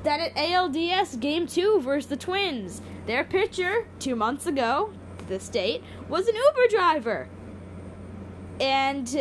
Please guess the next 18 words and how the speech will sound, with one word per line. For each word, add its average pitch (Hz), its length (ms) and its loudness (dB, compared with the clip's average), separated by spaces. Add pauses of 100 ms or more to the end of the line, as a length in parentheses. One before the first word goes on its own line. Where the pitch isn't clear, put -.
for 339 160 0
him 453 140 2
to 392 100 4
think 381 220 -4
that 285 140 -2
the 254 60 2
Yankees 339 420 4
fans 311 280 -2
would 269 120 0
not 320 240 0
use 349 260 2
him, 285 280 -4 (160)
that 233 200 0
against 285 400 -2
him, 339 100 0
is 269 120 -4
poor 311 260 0
judgment. 302 520 0